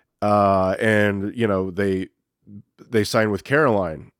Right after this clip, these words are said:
You know, that's who won the bidding war. And I believe Hut in the U K, I can't remember. But yeah, Caroline was the, the label in the U S that won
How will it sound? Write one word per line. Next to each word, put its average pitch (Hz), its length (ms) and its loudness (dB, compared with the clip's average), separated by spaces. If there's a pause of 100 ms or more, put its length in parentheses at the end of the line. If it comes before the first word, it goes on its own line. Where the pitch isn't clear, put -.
(100)
You 107 120 -2
know, 90 200 -4
that's 101 280 0
who 107 160 2
won 98 300 0
the 92 140 0
bidding 104 340 2
war. 92 120 0
And 90 80 -4
I 90 60 0
believe 98 340 0
Hut 101 260 -2
in 98 100 -10
the 95 80 -4
U 95 120 -4
K, 92 260 -4
I 87 60 -4
can't 78 200 -8
remember. 85 360 -8
But 85 260 -8
yeah, 95 140 -4
Caroline 101 540 0
was 87 160 -6
the, 90 240 -6 (320)
the 104 80 -4
label 95 400 2
in 87 80 0
the 90 120 -4
U 92 220 0
S 87 240 -2
that 92 180 -6
won 90 440 -8